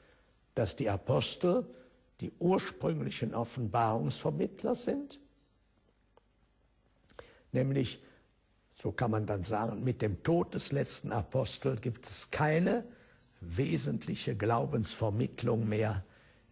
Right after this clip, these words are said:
äh, die darüber hinausgeht,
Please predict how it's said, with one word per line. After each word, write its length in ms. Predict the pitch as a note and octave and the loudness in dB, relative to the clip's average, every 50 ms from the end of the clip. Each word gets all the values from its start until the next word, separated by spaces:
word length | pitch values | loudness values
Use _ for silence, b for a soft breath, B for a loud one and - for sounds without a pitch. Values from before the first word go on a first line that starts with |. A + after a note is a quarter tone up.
| B | B
äh, 320 | - A2 G#2+ G2 F#2 G2 F#2+ F2+ F2 F2 E2 b b b b b b b _ _ _ | -4 -2 -2 0 0 -2 -2 -4 -4 -6 -8 b b b b b b b _ _ _
die 400 | C3 B2 A#2+ A#2 A2 - - - G#2+ | -2 0 0 0 0 -2 -4 -4 -2
darüber 380 | A#2+ A2+ G2+ A2 A2+ F#2+ G2 F#2 | 0 0 2 2 2 2 2 0
hinausgeht, 840 | G#2 G#2+ F#2+ G2 F#2+ G2 F#2+ - - - - - B3+ C#4 - - | 0 0 0 0 0 0 -2 -2 -4 -2 0 0 0 0 -4 -10